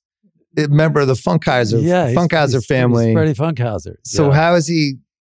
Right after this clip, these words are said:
Speaker 1: not Vince Vaughn?
Speaker 2: Because I needed someone, b-,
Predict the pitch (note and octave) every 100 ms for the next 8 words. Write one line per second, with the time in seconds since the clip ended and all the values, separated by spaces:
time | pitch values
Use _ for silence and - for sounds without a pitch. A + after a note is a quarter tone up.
0 | _ _ - D3 C3+ A2 C3+ - C3 A2+
1 | E2+ D#2+ G#3+ G3 C3+ D#3 F#3+ G3 B2+ -
2 | - C#3+ D#3+ G3 G#3+ - F3+ D#3+ D3 C#3
3 | B2+ B2+ C#3+ - _ _ _ _ _ _
4 | _ E3